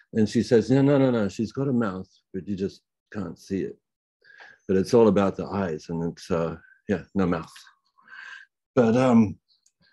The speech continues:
I don't know if that's, I don't know, maybe that's true what you said, James, about, uh,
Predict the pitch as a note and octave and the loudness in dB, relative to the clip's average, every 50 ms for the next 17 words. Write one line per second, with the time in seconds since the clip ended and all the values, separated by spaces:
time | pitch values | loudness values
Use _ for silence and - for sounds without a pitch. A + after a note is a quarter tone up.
0 | - - - C3+ D#3+ D#3 D3+ C#3+ A#2 - C#3 B2 A2 - - - C#3+ C#3+ C#3+ C3+ | -8 -2 0 2 4 4 4 4 2 2 2 2 2 0 -2 -2 2 2 4 4
1 | B2 G2+ G#2 B2 C3+ B2 B2 A#2+ A2+ G2+ - - - C3+ A#2 A2 G#2 F2 G2 - | 4 4 4 4 4 4 4 2 2 0 -2 -4 -2 0 0 0 0 -4 -6 -6
2 | - B2 A2 F#2+ - - A2+ A2 G#2+ F#2+ F2 F#2 F#2 G2+ G2 G2 F2+ F#2 F#2 F2+ | -4 -4 -4 -4 -4 -6 -4 -4 -4 -6 -6 -6 -6 -6 -4 -4 -4 -6 -6 -8
3 | F2 E2+ | -8 -10